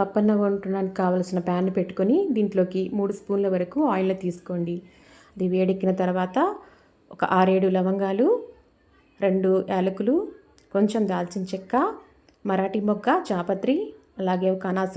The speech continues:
పువ్వు, ఒక నాలుగు బిర్యానీ ఆకుల్ని తీసుకొని కొంచెం ఫ్రై చేయండి, ఫ్రై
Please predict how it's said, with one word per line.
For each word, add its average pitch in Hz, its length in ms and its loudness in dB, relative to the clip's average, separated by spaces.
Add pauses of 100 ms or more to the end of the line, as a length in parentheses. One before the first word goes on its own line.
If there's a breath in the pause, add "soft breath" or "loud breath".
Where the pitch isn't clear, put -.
పువ్వు, 208 260 -2 (680 loud breath)
ఒక - 160 -6
నాలుగు 190 280 2 (120)
బిర్యానీ 202 420 2 (100)
ఆకుల్ని 196 440 -2
తీసుకొని 208 420 0 (320)
కొంచెం 202 320 -2 (100)
ఫ్రై 202 140 -2 (100)
చేయండి, 180 420 -2
ఫ్రై 214 120 0